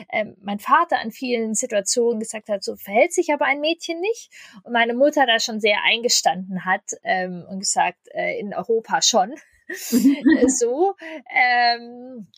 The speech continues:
Speaker 1: also ich, ich, ich kenn das tatsächlich so, so als Dynamik, ähm,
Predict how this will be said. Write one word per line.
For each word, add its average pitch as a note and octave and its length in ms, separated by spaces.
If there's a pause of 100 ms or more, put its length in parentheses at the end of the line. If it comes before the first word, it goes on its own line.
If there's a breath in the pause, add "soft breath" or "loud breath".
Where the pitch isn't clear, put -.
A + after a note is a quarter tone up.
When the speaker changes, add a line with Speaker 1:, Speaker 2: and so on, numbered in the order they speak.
(920)
Speaker 1:
also A3 240
ich, G3 300
ich, - 300
ich A3+ 160
kenn C#4 260
das E3+ 200
tatsächlich A#3+ 600
so, - 160
so A3 240
als - 280
Dynamik, A3 760 (560 soft breath)
ähm, B3 580